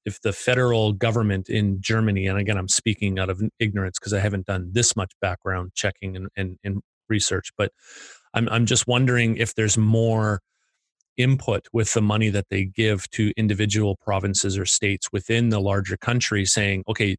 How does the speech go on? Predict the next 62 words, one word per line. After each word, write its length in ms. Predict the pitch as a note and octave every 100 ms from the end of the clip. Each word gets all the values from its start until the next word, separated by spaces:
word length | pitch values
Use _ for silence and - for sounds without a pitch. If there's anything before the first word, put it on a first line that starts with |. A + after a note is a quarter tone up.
| _
here's 280 | - B2 A2+
this 200 | A2 -
money, 200 | A2+ G#2+
but 140 | F#2+ G#2+
you 180 | G#2+
need 180 | A2 G#2+ G2+
to 80 |
make 140 | G#2+ F#2+
sure 140 | -
you 100 | G#2
do 120 | F#2+
this, 240 | F#2+ G2+ -
this, 220 | G2+ -
this, 180 | G2+ -
and 140 | F#2+
this," 280 | G#2 F#2 -
rather 240 | G2+ G2
than 160 | G2 F#2+
just, 220 | F#2+ G2 -
"Here's 200 | G2+ G2+
a 40 |
bunch 360 | G#2 F#2+ F#2 -
and 200 | F#2 F2+ -
see 220 | - A2+
you 100 | F#2+
later." 320 | G2 G#2+ F#2 - _ - - -
Um, 320 | A2+ G#2 G2 - _
the, 140 | A#2 A#2+
the 100 | A#2+
interesting 380 | C#3+ F3 D#3+ C3
thing 180 | B2+ A2+
to 120 | A2+
me 200 | A#2+ A#2+
is, 180 | G2+ - _ _ _ _
in 140 | G#2+ G#2+
one 100 | A2+
of 40 |
the 60 | G#2
paragraphs, 640 | A2+ A2+ A2+ G2+ F#2+ -
it, 140 | -
it 180 | G#2 -
says 260 | - A2 -
here, 220 | A2 G2+
"So 180 | - A#2
it 80 | -
could 100 | B2+
be 100 | B2
argued 400 | A#2+ C#3+ C#3+ B2+
that 160 | A#2+
many 280 | A#2 B2 C3+
Germans 420 | B2 A#2 A#2 A2+
are 80 | G#2+
being 260 | F#2+ A2 G#2+
denied 480 | G#2 G#2 G#2 B2 B2+
opportunities 760 | A2 A2+ G#2 A2+ A2 G#2+ G2
to 100 | -
reach 320 | G2+ A2 -
their 100 | -
full 380 | F#2+ - B2+ B2
educational 560 | A2+ A2 G2+ A2 - G2
potential 480 | G2 - G#2+ - G2+
by 180 | G2+